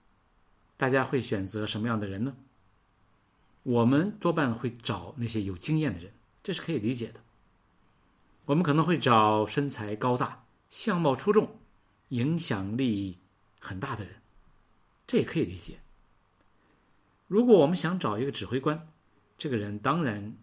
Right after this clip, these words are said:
应该知道怎么样发号施令，对吧？这就大错特错了。我们来看尼西米的用人之道，记录在这第二节。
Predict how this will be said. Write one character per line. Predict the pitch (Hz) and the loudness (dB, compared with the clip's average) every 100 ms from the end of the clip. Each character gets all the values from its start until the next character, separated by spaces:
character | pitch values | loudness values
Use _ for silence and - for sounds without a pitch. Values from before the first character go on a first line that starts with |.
| _ _ - | _ _ -4
应 | 151 | -2
该 | 160 139 | 0 -2
知 | - 123 | -2 -4
道 | 110 113 - _ | -4 -6 -16 _
怎 | - 92 | -14 -12
么 | 101 | -10
样 | 95 | -10
发 | 85 117 | -4 -4
号 | 117 110 | -2 -4
施 | - 151 | -2 0
令， | 117 - | 0 -4
对 | 107 | -10
吧？ | 107 107 - _ _ _ _ _ _ _ _ _ _ _ _ _ _ - | -10 -12 -20 _ _ _ _ _ _ _ _ _ _ _ _ _ _ -16
这 | 113 | -12
就 | 104 | -6
大 | 120 - | -6 -6
错 | 110 95 | -12 -14
特 | - 104 | -12 -10
错 | 110 95 | -10 -10
了。 | - _ _ _ _ _ _ _ _ _ _ _ _ | -18 _ _ _ _ _ _ _ _ _ _ _ _
我 | 143 | -2
们 | 156 | 0
来 | 185 | 0
看 | 185 190 160 131 - | -2 0 0 0 -2
尼 | 135 165 | -4 -2
西 | - 175 | -2 -2
米 | 104 | -2
的 | 92 | -6
用 | 120 117 | -6 -6
人 | 92 90 | -6 -10
之 | 104 | -10
道， | 98 92 - _ _ _ _ _ _ _ | -10 -12 -16 _ _ _ _ _ _ _
记 | - 127 | -2 0
录 | 110 104 | 0 -2
在 | 101 92 90 - _ | -4 -6 -8 -20 _
这 | - | -14
第 | - 113 | -4 -2
二 | 107 98 | -2 -4
节。 | - - | -12 -14